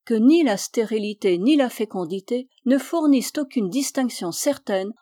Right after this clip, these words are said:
entre les espèces et les variétés. Les preuves tirées de cette source offrent d'insensibles gradations et donnent lieu aux mêmes doutes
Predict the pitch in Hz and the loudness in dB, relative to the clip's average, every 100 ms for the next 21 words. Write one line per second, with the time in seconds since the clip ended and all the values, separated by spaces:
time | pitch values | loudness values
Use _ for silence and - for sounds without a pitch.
0 | - 233 302 - 302 277 247 233 - 208 | -4 -2 -2 0 0 0 0 -4 -4 -6
1 | 202 - - 240 226 185 175 170 160 - | -6 -8 -6 -2 0 0 -4 -6 -12 -10
2 | - _ _ _ _ _ _ _ - 247 | -18 _ _ _ _ _ _ _ -4 -4
3 | 269 - 320 262 180 - - 220 233 190 | -4 -6 -4 -4 -6 -14 -8 -6 -6 -6
4 | 175 - - - 226 - - _ _ 254 | -6 -8 -10 -8 -10 -10 -20 _ _ -2
5 | 294 - 233 185 277 269 240 - - 247 | -2 -2 -4 0 -2 -2 -4 -6 -4 -4
6 | 185 - 202 190 165 - - 160 - _ | -4 -6 -6 -6 -6 -8 -12 -12 -14 _
7 | _ - 214 277 285 277 311 330 - 233 | _ -6 0 2 4 4 4 0 -2 -2
8 | 220 196 165 180 180 _ | 0 -2 -4 -4 -4 _